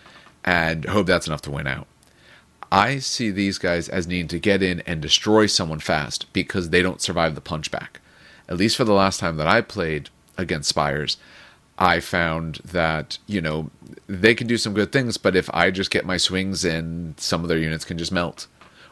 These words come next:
Or if I get to control the timing. And as they start going down, you start losing your power very quickly. So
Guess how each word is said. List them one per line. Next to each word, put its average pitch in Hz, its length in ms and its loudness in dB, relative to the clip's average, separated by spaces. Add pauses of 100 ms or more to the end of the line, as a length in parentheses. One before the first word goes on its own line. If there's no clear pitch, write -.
(120)
Or 95 300 6
if 92 240 2
I 98 160 4
get 95 220 -2
to 98 80 -6
control 98 720 2
the 82 120 -4
timing. 82 600 -6 (800)
And 82 340 0 (140)
as 90 320 2
they 98 180 6
start 101 320 2
going 90 300 0
down, 110 280 4
you 85 60 -4
start - 280 -2
losing 90 360 -2
your 80 140 -4
power 78 440 -2 (880)
very 101 360 4
quickly. 73 460 -4
So 98 400 6